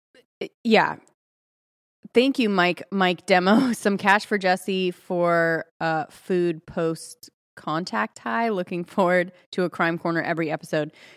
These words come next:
Yeah, um, I'm gonna do a crime corner today for you guys. But, um, look, there's not, I mean, there's nothing wrong with that, Giorgio. You know, get on some,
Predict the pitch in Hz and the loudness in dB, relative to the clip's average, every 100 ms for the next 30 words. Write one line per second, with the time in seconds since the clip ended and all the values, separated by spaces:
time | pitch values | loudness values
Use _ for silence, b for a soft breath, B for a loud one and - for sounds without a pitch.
0 | B 202 170 151 - 202 196 180 143 185 | B 4 4 2 0 4 4 4 0 -2
1 | 175 165 156 170 165 160 165 160 156 185 | 0 -2 -2 -2 -2 -4 -4 -4 -6 -6
2 | 165 185 175 175 170 180 170 165 165 165 | 2 4 6 4 0 0 0 4 4 4
3 | 180 - _ b b b - 214 214 226 | 2 -4 _ b b b 4 4 6 4
4 | 233 247 339 - 370 330 359 302 302 294 | 2 0 -4 -2 -2 2 2 2 0 0
5 | 262 240 285 294 330 233 190 180 190 185 | -2 -2 -2 0 0 0 0 2 2 0
6 | 160 151 147 165 - _ - 175 160 170 | -2 0 4 2 0 _ -4 -2 0 -2
7 | 160 190 262 _ _ _ _ _ - 196 | 0 0 -4 _ _ _ _ _ -4 0
8 | 175 180 285 _ _ _ - 185 185 180 | 2 0 -2 _ _ _ 0 2 2 -2
9 | 196 180 | -4 -4